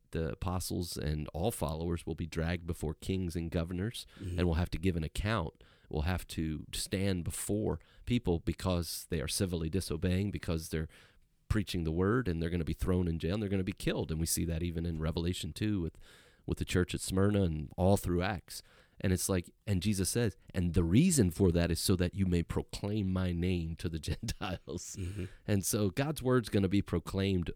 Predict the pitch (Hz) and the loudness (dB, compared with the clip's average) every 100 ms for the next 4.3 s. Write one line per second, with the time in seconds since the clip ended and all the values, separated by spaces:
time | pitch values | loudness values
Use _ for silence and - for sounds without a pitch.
0 | - 76 95 - _ _ _ _ - 80 | -10 -14 -14 -20 _ _ _ _ -8 4
1 | 107 151 - - - _ _ _ _ _ | 8 8 6 -6 -16 _ _ _ _ _
2 | 101 98 90 85 90 82 - 82 80 80 | 2 4 4 2 -2 -4 -6 -4 -2 -2
3 | 76 - 85 78 65 - - 92 - - | -4 -6 -6 -6 -8 -12 -2 -2 -2 -8
4 | - 92 90 | -4 0 0